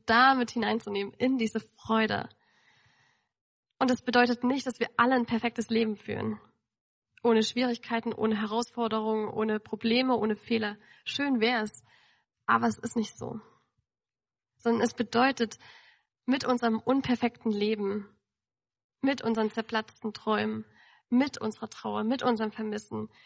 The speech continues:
mit unseren Sorgen, mit unseren Erwartungen und Ansprüchen, an denen wir auch immer wieder scheitern,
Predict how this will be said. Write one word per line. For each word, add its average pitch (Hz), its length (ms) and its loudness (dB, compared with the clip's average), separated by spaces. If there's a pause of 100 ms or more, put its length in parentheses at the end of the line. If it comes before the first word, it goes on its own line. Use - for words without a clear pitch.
mit 262 200 0
unseren 220 500 -8
Sorgen, 214 760 0
mit 254 320 4
unseren 226 420 0
Erwartungen 226 680 2
und 208 120 -2
Ansprüchen, 214 800 -4 (640)
an 233 120 0
denen 226 180 4
wir 226 80 0
auch 220 80 -4
immer 240 180 2
wieder 220 160 2
scheitern, 220 640 -4